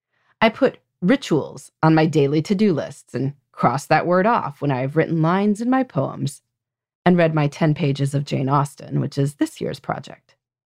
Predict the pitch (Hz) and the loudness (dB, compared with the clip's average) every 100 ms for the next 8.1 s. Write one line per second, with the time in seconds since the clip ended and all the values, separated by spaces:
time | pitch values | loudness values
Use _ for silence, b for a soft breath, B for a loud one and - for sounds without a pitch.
0 | _ _ _ b b b - 254 214 175 | _ _ _ b b b 2 4 6 4
1 | 185 - - 180 214 208 147 147 - 156 | 0 -6 -2 2 4 4 4 2 0 -2
2 | 160 160 147 - 143 156 156 139 131 143 | 0 0 -2 -2 0 2 2 0 0 0
3 | 147 - - - _ _ _ _ _ _ | 0 -2 -12 -16 _ _ _ _ _ _
4 | _ _ _ _ _ _ 208 220 294 - | _ _ _ _ _ _ 2 4 2 2
5 | 311 294 - 175 156 139 135 - - 151 | 2 2 2 2 2 2 -4 -4 0 2
6 | 180 - 156 - 185 143 - 151 156 208 | 2 2 0 2 2 0 0 -2 0 0
7 | 180 - 120 110 - 131 117 - 147 - | 0 -2 -6 -6 -6 -6 -6 -6 -16 -20